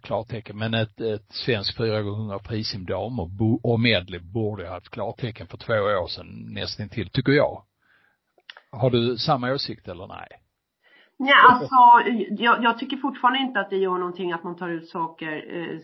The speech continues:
Speaker 2: senare, utan vi jobbar ju på. Det förändrar ju inte egentligen planeringen för de här simmarna på det sättet.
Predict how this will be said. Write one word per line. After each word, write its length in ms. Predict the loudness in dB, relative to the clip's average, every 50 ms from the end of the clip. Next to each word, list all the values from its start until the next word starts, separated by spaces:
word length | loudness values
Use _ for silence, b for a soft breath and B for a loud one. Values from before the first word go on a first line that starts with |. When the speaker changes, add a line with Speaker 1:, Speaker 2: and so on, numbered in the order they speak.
| -16 _ _
Speaker 2:
senare, 560 | 4 4 4 6 4 2 2 2 0 0 -2
utan 420 | -4 -6 -8 -4 -2 0 0 2 2
vi 80 | 2
jobbar 340 | 4 6 6 6 6 6 6
ju 160 | 4 4 2
på. 400 | -2 -6 -6 -2 2 4 4 6 6
Det 300 | 6 4 4 2 -4 -4
förändrar 380 | 0 4 4 6 6 4 4 4
ju 80 | 4
inte 160 | 4 2 2 2
egentligen 360 | 2 0 0 0 -4 -6 -2
planeringen 640 | 0 0 0 2 2 2 2 2 2 2 2 0 0
för 80 | 0 0
de 80 | 0
här 100 | 0 -2
simmarna 380 | -2 -4 -4 -2 -2 -2 -4 -6
på 120 | -8 -4
det 160 | -4 -2 -4
sättet. 380 | -4 -6 -10 -14 -12 -12 -14